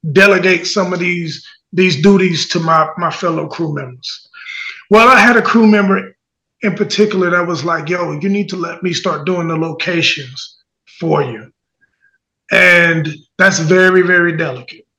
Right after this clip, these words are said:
But nonetheless, I said, "Okay, I'm gonna let you do it."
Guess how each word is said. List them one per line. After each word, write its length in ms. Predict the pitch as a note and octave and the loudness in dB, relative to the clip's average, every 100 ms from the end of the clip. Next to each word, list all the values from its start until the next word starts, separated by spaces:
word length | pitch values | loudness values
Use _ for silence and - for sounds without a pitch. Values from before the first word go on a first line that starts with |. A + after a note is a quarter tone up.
| - | -4
But 220 | D#3 F#3 | 2 4
nonetheless, 920 | G3 A3 A#3 B3 G#3+ G#3+ - - _ _ _ _ _ _ _ _ _ _ - - _ | 6 6 6 6 6 4 -4 -12 _ _ _ _ _ _ _ _ _ _ -20 -20 _
I 120 | F3+ F#3 | 2 2
said, 260 | G3 F3 | 2 2
"Okay, 440 | E3+ E3 E3 - - _ _ _ _ _ _ _ _ - | 2 0 -6 -10 -20 _ _ _ _ _ _ _ _ -2
I'm 140 | F#3 | 0
gonna 200 | F#3+ F#3+ | 2 4
let 280 | F#3 F#3 - | 4 4 2
you 140 | F3 D3+ | 0 2
do 240 | D#3+ | 0
it." 60 | - | -2